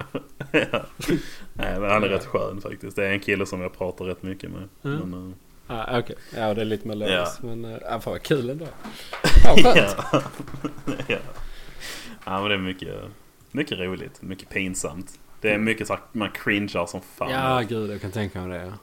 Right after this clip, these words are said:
Speaker 1: Det, ja.
Speaker 2: Åh, fy
Speaker 1: De
Speaker 2: fan.
Speaker 1: satt ett gäng, eh, en gång och försökte sjunga den här, vad fan heter den,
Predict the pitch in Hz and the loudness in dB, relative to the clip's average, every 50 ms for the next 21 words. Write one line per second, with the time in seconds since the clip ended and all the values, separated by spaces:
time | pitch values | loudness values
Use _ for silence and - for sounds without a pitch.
0 | - - 90 87 87 - - 104 95 92 90 87 87 85 90 - - - - 90 | -18 -18 -16 -16 -16 -16 -16 -14 -12 -10 -10 -10 -10 -10 -12 -14 -16 -18 -20 -8
1 | - 104 98 92 - 117 101 95 - 107 95 87 - - - 92 101 104 92 85 | -6 -6 -6 -4 -2 -2 -2 -2 -2 -6 -6 -6 -8 -12 -10 -4 -2 -2 -2 -2
2 | 90 87 87 87 87 90 90 - - 98 92 92 92 87 80 82 82 82 85 - | -6 -8 -8 -8 -8 -10 -10 -8 -8 -10 -8 -8 -10 -10 -10 -10 -10 -12 -12 -12
3 | - 92 - 98 92 - - 95 - - 104 95 92 92 90 87 85 85 85 85 | -14 -10 -6 -6 -6 -6 -8 -12 -10 -8 -6 -6 -6 -6 -6 -6 -6 -6 -6 -8
4 | 90 87 90 90 95 87 85 85 85 92 90 - 92 90 92 98 87 85 85 - | -8 -10 -8 -8 -6 -6 -6 -8 -10 -12 -12 -10 -10 -10 -10 -10 -12 -14 -14 -14
5 | - 87 87 82 80 80 | -10 -10 -8 -8 -8 -10